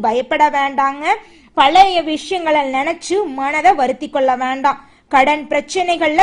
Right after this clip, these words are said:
கவனமா இருங்க. புதிய கடன் வாங்கும்போது கொஞ்சம் கவனமா இருங்க. சுப காரியங்களுக்காக கடன் வாங்குறத விட்டுருங்க. முதலீடு செய்ய நினைக்கிறவங்க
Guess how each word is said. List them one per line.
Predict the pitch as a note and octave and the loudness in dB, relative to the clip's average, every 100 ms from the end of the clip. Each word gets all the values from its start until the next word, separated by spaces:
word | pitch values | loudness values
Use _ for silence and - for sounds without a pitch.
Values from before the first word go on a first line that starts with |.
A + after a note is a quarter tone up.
| D4 | 2
கவனமா | C#4 C4 C4+ C4+ D#4+ E4+ A#3+ | 2 0 -2 -4 -4 -4 -4
இருங்க. | C4+ C4 C4+ C4+ C4 - _ | -8 -6 -4 -4 -6 -16 _
புதிய | D#4 E4+ F4 G4 | -4 0 0 0
கடன் | F4+ D4 D4+ C#4 | 0 -2 -2 -2
வாங்கும்போது | C#4 F4 F#4+ D#4 C#4+ C4+ F#4 F#4+ | -2 -4 -8 -2 0 0 -4 -4
கொஞ்சம் | D4+ B3+ A#3 | -6 -6 -2
கவனமா | B3+ B3+ C4 C4+ D4+ F#4 C4 | -2 -2 -4 -6 -2 -4 -4
இருங்க. | C4+ C4 C#4 C#4+ C4+ - _ - | -8 -6 -6 -6 -10 -20 _ -8
சுப | F4 F4 G#4 - | -4 2 2 4
காரியங்களுக்காக | D#4+ E4 E4 E4 D#4+ E4 D4 C#4+ D4+ F#4 E4 | 2 0 -2 -2 -2 0 0 0 -2 -2 -2
கடன் | C#4 D#4+ E4+ | 0 -2 -2
வாங்குறத | D4 C#4+ C#4 D#4 A#3+ | -4 -2 -4 -4 -6
விட்டுருங்க. | B3+ - D#4 C#4 C4+ C4+ C4+ - C4+ A#3+ | -8 -10 -10 -6 -4 -4 -6 -20 -20 -12
முதலீடு | C#4 D#4 F4 G4 A#4 | -6 -4 -2 0 0
செய்ய | G#4+ E4+ E4+ | 0 -2 -4
நினைக்கிறவங்க | D4 E4 F4+ E4 D4+ C#4 | -6 -6 -2 -2 -2 -4